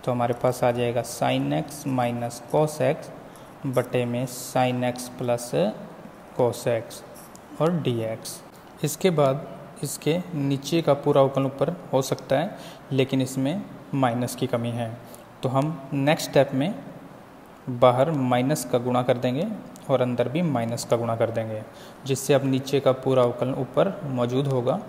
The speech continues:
और इस स्थिति में इसका integration बनेगा एक बटे दो बाहर।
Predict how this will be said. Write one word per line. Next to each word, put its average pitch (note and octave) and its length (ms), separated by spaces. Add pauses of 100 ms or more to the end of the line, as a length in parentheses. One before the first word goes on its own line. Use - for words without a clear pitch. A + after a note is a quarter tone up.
(380)
और - 200
इस F3+ 100
स्थिति D3 300
में C#3 100
इसका C3 240
integration B2+ 460
बनेगा B2 240
एक B2+ 240
बटे B2 220
दो B2 180
बाहर। B2+ 400